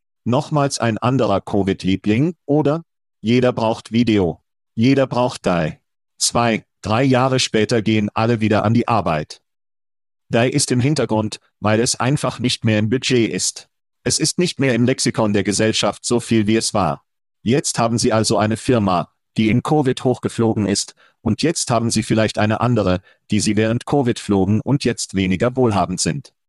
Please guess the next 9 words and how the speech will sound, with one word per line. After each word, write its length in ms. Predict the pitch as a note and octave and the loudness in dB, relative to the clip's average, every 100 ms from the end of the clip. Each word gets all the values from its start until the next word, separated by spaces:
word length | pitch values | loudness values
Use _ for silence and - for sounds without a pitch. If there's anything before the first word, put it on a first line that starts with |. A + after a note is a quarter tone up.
| _ _ | _ _
Ich 160 | G#2+ - | -4 -2
denke, 440 | C#3 E3 C#3 A2+ - - | -2 0 0 -2 -4 -6
die 120 | F#2 | -4
Strategie 520 | - F#2+ F#2+ F#2 A2+ | -2 -2 -2 0 0
hier 200 | A2 A#2 | 2 2
lautet, 480 | A#2 B2 A#2+ G2 - - _ | 4 2 0 -4 -4 -12 _
„Lass 240 | A2 B2+ - | -4 -2 0
uns 220 | C#3+ - | -2 0
zusammenkommen, 800 | D3 B2+ C3 A#2+ - G#2 F#2 | -2 0 0 -2 0 -2 -2